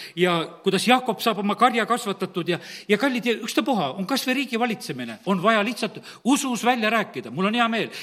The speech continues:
et meie juhid praegusel hetkel ministrite hulgast osad pruugivad julgelt suud. See on ainukene eelis ja võimalus, et asjad hakkavad sündima. Kui nad ei julgeks midagi ütelda, ei sünni.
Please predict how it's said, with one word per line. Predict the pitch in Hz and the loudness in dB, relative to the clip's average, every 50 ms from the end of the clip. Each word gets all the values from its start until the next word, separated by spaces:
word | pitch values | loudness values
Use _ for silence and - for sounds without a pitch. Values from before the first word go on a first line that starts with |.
| - - - | -12 -4 -4
et | 180 180 190 | -2 0 4
meie | 220 214 | 4 4
juhid | 214 233 262 254 233 - - - | 4 2 0 -2 -4 -4 -2 0
praegusel | 220 240 240 196 208 185 214 208 | 2 2 2 0 0 -2 -2 -2
hetkel | 240 233 - 202 190 | -2 -2 -2 -2 0
ministrite | 180 202 208 233 220 - 202 175 170 214 | 0 0 0 0 -2 -2 -6 -8 -4 -2
hulgast | 226 190 180 175 180 | -2 0 0 -2 -2
osad | 220 208 196 180 - - - - - - - | 0 0 0 -2 -2 -4 -12 -16 -16 -12 -4
pruugivad | - 240 277 - 220 226 208 214 214 - | -2 -2 -2 0 0 0 0 0 0 2
julgelt | 285 320 294 226 - 185 160 - - | 2 2 2 2 0 -2 -2 -2 2
suud. | - 311 269 165 113 - - - _ _ _ - - - - - | 2 2 2 2 -2 -6 -12 -20 _ _ _ -18 -16 -16 -10 0
See | - 233 233 | 6 6 6
on | 214 185 - - - - _ _ _ - - | 6 4 -6 -10 -18 -20 _ _ _ 6 6
ainukene | 302 311 294 285 233 - - 247 226 233 233 226 202 220 | 6 6 4 -2 -6 0 2 2 4 4 4 2 2 2
eelis | 247 269 269 247 247 220 - 226 | 2 2 2 0 -2 -2 0 0
ja | 214 180 | 2 2
võimalus, | 220 247 220 208 196 180 143 175 | 2 2 2 2 0 -2 -2 -4
et | 160 143 | 0 0
asjad | 220 - 190 160 | 0 0 0 -4
hakkavad | 165 160 - 170 156 156 - | -4 -4 -2 -2 -4 -2 0
sündima. | 202 180 131 101 113 104 101 90 - - - - - - | 0 0 0 -2 -8 -10 -10 -12 -14 -14 -16 -16 -12 -4
Kui | - 277 294 277 247 | 0 2 2 4 4
nad | 240 196 254 | 2 2 2
ei | 285 311 339 | 2 2 4
julgeks | 370 349 254 202 190 - - 180 | 4 4 2 0 -2 -4 -2 -4
midagi | 180 151 151 143 139 147 143 | 0 0 0 0 0 -2 -4
ütelda, | - 135 120 110 - 131 139 | -4 -8 -8 -8 -6 -4 -4
ei | 151 143 | -4 -2
sünni. | - 220 196 147 117 101 | -2 -2 -2 -2 -4 -10